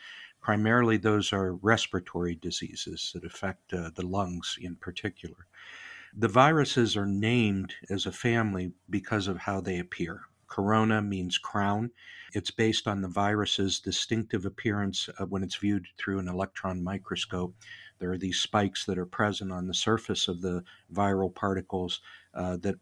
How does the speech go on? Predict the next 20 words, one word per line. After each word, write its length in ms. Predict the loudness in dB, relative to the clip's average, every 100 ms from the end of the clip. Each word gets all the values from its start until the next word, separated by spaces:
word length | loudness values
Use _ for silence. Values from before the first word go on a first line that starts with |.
| _
form 320 | -2 2 2
a 40 | 0
crown 520 | -4 2 2 2 0
that 180 | -2 -2
surrounds 480 | 0 0 2 0
the 180 | -2 -4
outer 280 | -4 -4 -2
shell 420 | 0 0 -2 -6 -10 _ _ _
of 180 | -8 -4
the 100 | -2
virus. 580 | 0 0 -2 -2 -4 -4 _ -8
Starting 460 | -2 4 6 6
around 460 | 4 4 4 2 -2 -8
two 160 | 2 2
thousand 420 | 4 2 0 -2
two, 220 | -2 -2
however, 480 | 0 0 0 0 0
with 220 | 0 0
the, 340 | 0 0 0 -4
uh, 240 | -4 -2